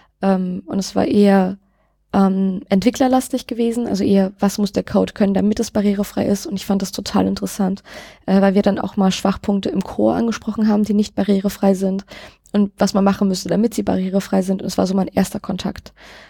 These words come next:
Und damals war so, ich konnte da wenig drin machen, weil ich kein Entwickler bin und dachte, okay,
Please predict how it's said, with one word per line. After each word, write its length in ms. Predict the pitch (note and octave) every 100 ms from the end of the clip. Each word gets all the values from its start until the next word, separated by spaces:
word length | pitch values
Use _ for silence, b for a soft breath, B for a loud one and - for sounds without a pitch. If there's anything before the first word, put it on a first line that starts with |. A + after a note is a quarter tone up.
| B -
Und 120 | F#3+
damals 240 | G#3 G#3+
war 80 | G3+
so, 120 | F#3+
ich 140 | G#3 -
konnte 220 | G3+ G3
da 40 |
wenig 240 | G3+ G3+ -
drin 160 | G3
machen, 340 | F3+ G#3 A#3 G#3+
weil 120 | G3
ich 220 | G3 _
kein 160 | - G#3
Entwickler 340 | G#3 G3 G3
bin 300 | F#3 F#3 F3+ - _ _ -
und 120 | F#3+
dachte, 220 | F#3+ -
okay, 420 | F#3+ G#3 F#3+ F#3+